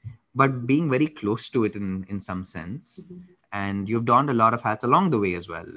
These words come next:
Speaker 1: you know,
Speaker 2: Mm-hmm.
Speaker 1: being board of, being a board of advisor,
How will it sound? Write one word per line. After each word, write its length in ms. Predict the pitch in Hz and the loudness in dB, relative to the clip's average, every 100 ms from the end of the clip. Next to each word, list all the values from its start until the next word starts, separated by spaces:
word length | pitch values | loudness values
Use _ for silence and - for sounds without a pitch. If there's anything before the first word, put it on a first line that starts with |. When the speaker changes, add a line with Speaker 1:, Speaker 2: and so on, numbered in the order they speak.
| 87 | -14
Speaker 1:
you 80 | 90 | -10
know, 80 | 95 | -8
Speaker 2:
Mm-hmm. 160 | 92 92 | -8 -4
Speaker 1:
being 260 | 104 101 - | -4 -4 -8
board 360 | 92 87 90 92 | -14 -10 -8 -8
of, 180 | 87 | -6
being 160 | 90 95 | -8 -6
a 20 | |
board 220 | 85 87 | -6 -6
of 80 | 87 | -6
advisor, 760 | 85 92 131 117 113 113 110 | -6 0 2 2 0 0 0